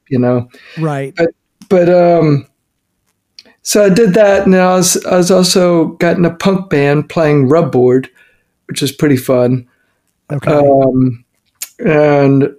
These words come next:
Speaker 1: then I played in this other, like, three-piece power pop band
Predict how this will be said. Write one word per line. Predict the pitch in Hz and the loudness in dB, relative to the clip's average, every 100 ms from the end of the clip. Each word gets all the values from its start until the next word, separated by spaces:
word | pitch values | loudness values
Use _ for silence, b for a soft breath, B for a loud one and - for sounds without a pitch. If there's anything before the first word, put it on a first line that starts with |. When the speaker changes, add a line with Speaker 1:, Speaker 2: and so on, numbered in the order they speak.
| _ _ _ _ _ - | _ _ _ _ _ -6
Speaker 1:
then | 160 151 | -2 -2
I | - | -2
played | - 160 | -2 0
in | 147 | 0
this | 139 127 156 | 0 0 0
other, | 156 151 139 131 - _ _ _ _ _ _ _ _ - | 2 2 2 -2 -6 _ _ _ _ _ _ _ _ -8
like, | 117 - | -8 -4
three-piece | 160 151 147 143 131 | -2 -2 0 0 -2
power | - 151 143 127 | -4 -2 0 -2
pop | 139 135 - - | -2 -4 -4 -2
band | 127 123 123 120 120 | 0 2 0 -2 -6